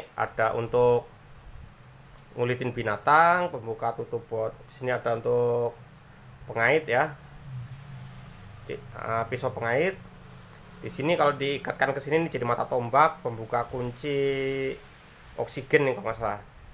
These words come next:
Ini pembuka tutup botol. Ya, seperti itu. Nah, skinnernya. Kita lihat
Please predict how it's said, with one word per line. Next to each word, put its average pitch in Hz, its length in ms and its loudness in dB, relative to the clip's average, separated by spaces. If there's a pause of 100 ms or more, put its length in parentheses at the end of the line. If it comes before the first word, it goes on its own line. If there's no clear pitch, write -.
(260)
Ini 127 240 0
pembuka 117 400 0
tutup 120 160 -4
botol. 107 560 0 (1700)
Ya, 101 320 -2
seperti - 320 -6
itu. 101 120 -2 (1600)
Nah, 110 120 -6
skinnernya. 127 480 2 (1900)
Kita 107 240 -2
lihat 127 400 4